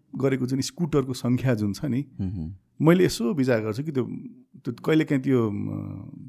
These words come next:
Speaker 1: तेल सर्टेज हुँदाखेरि कुनै पनि पेट्रोल पम्पमा नि जाम हुँदाखेरि त्यो पेट्रोल पम्पमा लाइन लागेका मोटरसाइकल, स्कुटरको यति यति हो क्या। त्यसको ट्वेन्टी फाइभ पर्सेन्ट पनि स्टक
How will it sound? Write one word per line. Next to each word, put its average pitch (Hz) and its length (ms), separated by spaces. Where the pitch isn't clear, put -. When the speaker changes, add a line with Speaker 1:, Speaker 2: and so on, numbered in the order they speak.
Speaker 1:
तेल 147 140
सर्टेज 127 280
हुँदाखेरि 110 380
कुनै 156 220
पनि 180 140
पेट्रोल 135 320
पम्पमा 127 280
नि 151 200
जाम 143 320
हुँदाखेरि 117 640
त्यो 135 100
पेट्रोल 156 320
पम्पमा 127 340
लाइन 143 180
लागेका 147 720
मोटरसाइकल, 135 580
स्कुटरको 143 520
यति 233 140
यति 233 140
हो 160 140
क्या। 185 140
त्यसको 170 200
ट्वेन्टी 185 240
फाइभ 175 220
पर्सेन्ट 156 320
पनि 202 240
स्टक 180 240